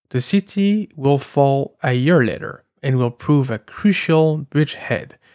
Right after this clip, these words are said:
for future English invasions. But as I mentioned, the French power and prestige just took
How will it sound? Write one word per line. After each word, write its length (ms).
for 480
future 460
English 300
invasions. 600
But 180
as 100
I 100
mentioned, 520
the 80
French 520
power 320
and 140
prestige 640
just 480
took 320